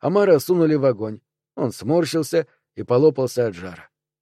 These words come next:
Когда от костра осталась одна зола, омар покрылся пеплом и приобрел совсем неаппетитный вид, хотя запах от него шел упоительный. Мэтью планировал захватить омара с собой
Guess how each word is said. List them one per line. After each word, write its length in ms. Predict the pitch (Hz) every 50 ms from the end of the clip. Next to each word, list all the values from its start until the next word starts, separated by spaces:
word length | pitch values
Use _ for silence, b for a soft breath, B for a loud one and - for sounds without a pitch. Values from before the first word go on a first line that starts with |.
| _ _ _ _ _
Когда 300 | - 123 117 123 147 139
от 80 | 131
костра 360 | - - 131 - - 151 147 135
осталась 380 | 123 - 143 139 135 123 -
одна 220 | 135 131 139 139 127
зола, 300 | 147 151 170 185 170 b b b b b b b
омар 280 | b 147 170 196 185 165
покрылся 500 | - 139 127 - 143 139 131 - 120 120
пеплом 420 | - - 180 170 - 175 170 143 _ _ _ _ _ _
и 140 | - - -
приобрел 540 | 196 _ - 170 175 165 147 151 185 180 165
совсем 420 | - - 160 135 - - 175 165
неаппетитный 600 | 170 170 165 151 - 165 143 170 170 160 170 175
вид, 260 | 165 147 127 - - _ _ _ _ _
хотя 380 | _ - 123 117 - 123 117 104
запах 380 | 87 110 156 170 - - 131 123
от 100 | 120 113
него 280 | 110 107 113 113 - _ _ _ _
шел 300 | - - - 131 131 127
упоительный. 720 | 120 - 120 117 120 123 113 - 95 90 90 87 90 _ _ _ _ _ _ _ _ _ _ _
Мэтью 300 | - 220 226 208 - 165
планировал 500 | 135 151 147 156 190 196 180 165 160 151
захватить 520 | 131 117 131 - 143 135 - 185 165 - 147
омара 340 | 143 147 165 160 156 147
с 60 | 135 -
собой 440 | - 131 131 147 190 175 139 -